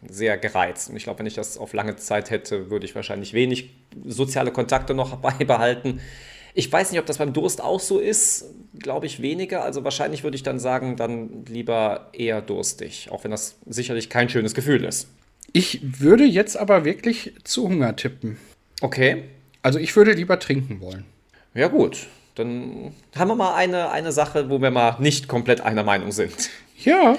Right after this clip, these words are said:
Speaker 1: Aber ich mach's für die Umwelt um mich herum. Das ist, glaub ich, äh, besser
Speaker 2: Ja.
Speaker 1: auf jeden Fall. Magst du uns noch eine Zahl nennen?
Speaker 2: Ja, sehr gern. Ähm, dann machen wir doch mal, äh, ich nehm die drei.
Speaker 1: Die Nummer drei. Da heißt die Frage:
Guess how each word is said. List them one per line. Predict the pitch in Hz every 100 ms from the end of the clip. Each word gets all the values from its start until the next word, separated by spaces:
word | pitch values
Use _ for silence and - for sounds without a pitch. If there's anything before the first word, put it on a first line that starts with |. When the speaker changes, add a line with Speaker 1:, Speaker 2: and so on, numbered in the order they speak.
| -
Speaker 1:
Aber | 185
ich | 202
mach's | 202 170
für | -
die | 151 175
Umwelt | 143 127 120 123 -
um | 139
mich | 120 117
herum. | 117 101 92
Das | 104 -
ist, | -
glaub | 101 98
ich, | 95 - -
äh, | 90 85 - - - -
besser | - 131 - 113
Speaker 2:
Ja. | 160
Speaker 1:
auf | 214
jeden | 113 110
Fall. | - 98 - - _ _ - _
Magst | 127 196 -
du | -
uns | -
noch | 262
eine | 202
Zahl | 143 120
nennen? | 107 95 - - _ _ - - -
Speaker 2:
Ja, | 135 196
sehr | 143 131
gern. | 143 240 127
Ähm, | 156 147 139 139 131 131 123 123 - - - - 139 131 127
dann | 123 131
machen | 143 214
wir | 208
doch | 196
mal, | 180 185 185 190 190 190 190 - 151 165 165 175 180 180 202 185 185 185 185 135
äh, | - - - -
ich | 143
nehm | 139 143 139
die | 131
drei. | 131 123 113 95 87 85 85 - - -
Speaker 1:
Die | 123 185
Nummer | 151 143 135
drei. | 131 131 - 90 82 - -
Da | 156 185 170 123 98
heißt | 101 104 -
die |
Frage: | 117 - 73 82 - 67 -